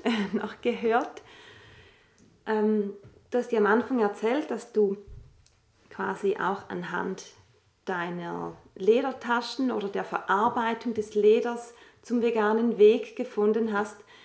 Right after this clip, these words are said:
Kannst du noch ein bisschen mehr dazu erzählen? Was,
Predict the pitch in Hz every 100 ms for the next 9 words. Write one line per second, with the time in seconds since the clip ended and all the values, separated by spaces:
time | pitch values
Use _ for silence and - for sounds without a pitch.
0 | _ - 208 202 202 190 202 208 202 -
1 | 180 180 185 214 247 233 - 240 220 220
2 | 185 180 180 180 185 - -